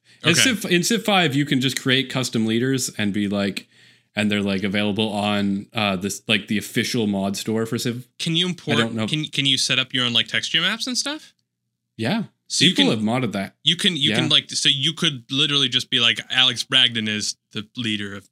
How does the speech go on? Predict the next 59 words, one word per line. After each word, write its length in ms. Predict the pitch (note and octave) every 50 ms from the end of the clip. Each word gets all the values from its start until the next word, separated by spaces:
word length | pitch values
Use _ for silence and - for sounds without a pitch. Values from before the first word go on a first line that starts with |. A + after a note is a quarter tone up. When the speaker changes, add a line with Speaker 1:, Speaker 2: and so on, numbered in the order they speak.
| _ _
Speaker 2:
the 60 | - A2
Alex, 180 | A2+ A#2 A2+
Speaker 1:
Sure. 280 | A#2 A#2 C#3 G#3 C#4 A3+
Speaker 2:
the 80 | C3+ A#2
Bragdonians." 480 | G#2 B2 A2+ G#2+ A2 A2+ B2 B2 A#2
Speaker 1:
Yeah. 220 | A2+ D3 A#3 D4+ D4+ A#3+ - - _ _ - - _ _ _ _ _ _ _ _
Yeah. 320 | - A2+ C3+ G#3+ C#4 C4+ B3+ - _ _ _ -
Speaker 2:
And 80 | B2+
Speaker 1:
And 80 | B2 C3
Speaker 2:
you 60 | C3+ C3+
Speaker 1:
I 20 | C#3
Speaker 2:
could, 60 | C3
Speaker 1:
could 100 | - C3+
Speaker 2:
you 60 | C3+ C3
Speaker 1:
have 80 | B2+ C3
a 20 |
Speaker 2:
could, 60 | B2+
like, 60 | B2 B2
Speaker 1:
special 240 | D3+ D3 - D3 C3
Speaker 2:
put 80 | B2
Speaker 1:
unit. 200 | B2 D#3+ A3 -
Speaker 2:
your 20 | -
face 280 | D3 C#3+ B2 - -
in 140 | A#2+ A2+ G#2+
it 100 | G#2 G#2
and 140 | G#2 G2 F#2+
stuff. 180 | - - -
Speaker 1:
And 100 | - F#3+
it's 140 | A3 A3+ F#3+
all 180 | A#3 B3+ D4 C#4+
official. 440 | A3+ - - B3 C4+ - G3+ C3+ G#2+
It's, 100 | G2+ G#2+
uh, 100 | D3 C#3
distributed 520 | C3+ - D3+ C#3+ - F#3 F3+ F#3+ F3+ E3
via 160 | D3+ D#3+ D#3+ D#3
Steam. 400 | - - F3+ G#3+ D#3+ G#2 - - _ _ _
Like, 320 | - A#2 G#2 G2 - - - - - _ _ _ -
it's, 240 | - - - -
Speaker 2:
Oh, 20 | A#2
that's 220 | B2 C#3+ C#3 -
Speaker 1:
it 60 | -
was 180 | A2 A2+ B2+ D3
Speaker 2:
awesome. 60 | D3
Speaker 1:
one 100 | E3+ F3
of 60 | F#3
Speaker 2:
I 20 | -
Speaker 1:
the 60 | C#4
first 180 | D#4 F4+ - -
Speaker 2:
remember 60 | F4
Speaker 1:
games 260 | E3 E3+ F3 F3+ -
to 120 | - C#3+
support 540 | B2+ - - C3 - - B2 A#2 G#2 - - _ _ _ _ _ _ _ _ _ _ _ _ _ -
Speaker 2:
I, 160 | - E3+ G#3 G#3+ -
I, 140 | - F#3+ G3+
so 160 | F3+ - A3+
Speaker 1:
it. 40 | G#3 E3+
Speaker 2:
I, 100 | F3 G3
Speaker 1:
Yeah. 120 | B3 C4 -
Speaker 2:
I 200 | G#3 F3 G3 A3